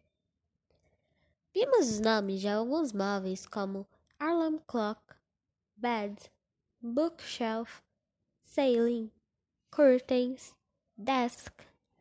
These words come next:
lamp, nightstand, picture, rug, wall, wardrobe, window,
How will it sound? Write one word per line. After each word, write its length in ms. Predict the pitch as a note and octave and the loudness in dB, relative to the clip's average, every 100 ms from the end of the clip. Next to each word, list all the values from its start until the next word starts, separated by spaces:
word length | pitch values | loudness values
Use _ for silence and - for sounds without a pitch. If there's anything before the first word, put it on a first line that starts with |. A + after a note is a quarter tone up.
| _ | _
lamp, 460 | A#3 B3+ B3 G#3+ A3 _ - _ _ _ _ _ | 4 6 6 4 -2 _ -20 _ _ _ _ _
nightstand, 1040 | G#3 A3+ B3+ A3+ G#3+ - - A3 G#3+ A3 A3 _ _ _ _ _ - | -8 -4 -2 -2 -4 -10 -6 -4 -2 -4 -10 _ _ _ _ _ -2
picture, 960 | C#4+ C4+ - - A#3+ A#3 A3+ A3 A3+ - _ _ _ - | -2 -2 -8 0 4 6 4 2 -2 -10 _ _ _ -4
rug, 460 | C4 C4 A#3+ A#3 - - - _ _ _ _ _ _ C4 | 6 8 8 4 -6 -20 -20 _ _ _ _ _ _ -4
wall, 520 | C4 B3 A3+ A3+ A3 _ _ _ _ _ A#3+ | 0 2 2 -2 -8 _ _ _ _ _ -4
wardrobe, 880 | B3 D4 - G#3+ G#3 G#3+ G#3+ A3 - _ _ _ _ _ _ _ | 0 0 -2 -4 0 2 0 -4 -10 _ _ _ _ _ _ _
window, 580 | B3 B3 A#3+ A#3 C4 D4+ | 0 2 2 2 2 2